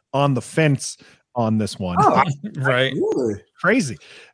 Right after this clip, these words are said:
Speaker 1: Uh,
Speaker 2: Huh.
Speaker 1: a little wait and see approach, but I, I agreed with Stoner on there. They wanted an offensive weapon. They got an offensive weapon.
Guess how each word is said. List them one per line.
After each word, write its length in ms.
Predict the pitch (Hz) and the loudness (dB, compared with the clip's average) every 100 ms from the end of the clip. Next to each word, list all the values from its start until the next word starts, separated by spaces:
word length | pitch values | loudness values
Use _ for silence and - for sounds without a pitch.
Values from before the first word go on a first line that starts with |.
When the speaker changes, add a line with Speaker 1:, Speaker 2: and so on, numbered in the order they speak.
| - | 0
Speaker 1:
Uh, 380 | 135 131 123 127 | 4 6 6 4
Speaker 2:
Huh. 60 | - | 2
Speaker 1:
a 80 | 135 | 2
little 240 | 135 180 | 4 4
wait 220 | 139 156 147 | 4 2 0
and 100 | 143 | -2
see 180 | 165 185 | -2 -2
approach, 340 | - 143 120 | 0 0 2
but 80 | 147 | 2
I, 120 | 143 135 | 2 0
I 80 | 143 | -2
agreed 400 | 139 143 185 170 | 0 0 0 -2
with 140 | 147 | -4
Stoner 420 | - - 156 214 143 | -4 -2 0 2 2
on 120 | 123 | 2
there. 260 | 120 123 120 | 2 0 -2
They 140 | 123 | -4
wanted 420 | 113 120 147 165 151 | -2 0 2 2 0
an 80 | |
offensive 480 | 139 139 - 143 143 | -2 -2 -2 -2 -2
weapon. 400 | 131 123 139 131 | -4 -2 0 -2
They 100 | 113 | -4
got 280 | 98 117 113 | -4 -4 -4
an 80 | 107 | -6
offensive 460 | 98 - 98 - 87 | -8 -8 -8 -8 -12
weapon. 320 | 85 - | -12 -14